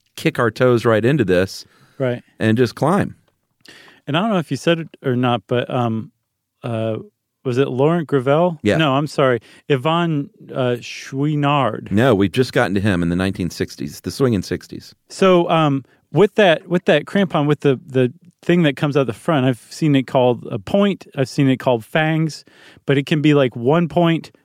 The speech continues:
Speaker 2: or two points, and they have kind of, like, their ups and downs. We'll talk about 'em a little bit later.
Speaker 1: Mm-hmm.
Speaker 2: But now, finally,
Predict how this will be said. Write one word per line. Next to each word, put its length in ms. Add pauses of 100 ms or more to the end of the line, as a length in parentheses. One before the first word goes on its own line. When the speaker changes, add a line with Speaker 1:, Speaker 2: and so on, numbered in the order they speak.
(100)
Speaker 2:
or 140
two 220
points, 500 (320)
and 200
they 80
have 260
kind 240
of, 80
like, 160
their 140
ups 160
and 60
downs. 200
We'll 80
talk 200
about 200
'em 120
a 60
little 180
bit 180
later. 380
Speaker 1:
Mm-hmm. 240 (120)
Speaker 2:
But 160
now, 640
finally, 960